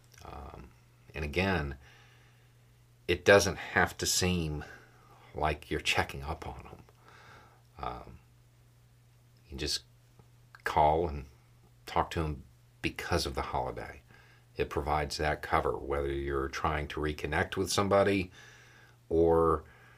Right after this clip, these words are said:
you're, uh, you're trying to, uh, trying to make sure a friend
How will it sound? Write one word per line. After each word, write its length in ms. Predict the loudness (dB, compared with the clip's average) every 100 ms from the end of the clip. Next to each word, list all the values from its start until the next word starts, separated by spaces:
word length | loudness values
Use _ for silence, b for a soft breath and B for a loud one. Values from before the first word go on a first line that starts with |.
| B B B B B -2
you're, 440 | 2 6 6 6
uh, 300 | 6 4 2 B B B B _ _ _ _ _ _ -20 b b b b b _ _ -20 _ -20 _ _ -20 _ -20 _ _ _ _ -20 -20 -20 -20 -16
you're 240 | -2 2 2
trying 560 | 2 6 6 6 2
to, 480 | 0 -2 0 0 0
uh, 260 | 0 -2 -4 -8 b b b b b b b _ _ _ _ _ _ _ _ _ -20 -20 _ _ _ -20 -18 -14 -14 -16 _ _ _ _ _ _ _ _ _ _ _ _ _ _ _ _ _ _ _ _ _ _ _
trying 340 | 2 6 8 6
to 240 | 2 2 -4 -12 0
make 220 | 2 2
sure 200 | 2 2
a 40 |
friend 500 | 2 0 0 -2 -10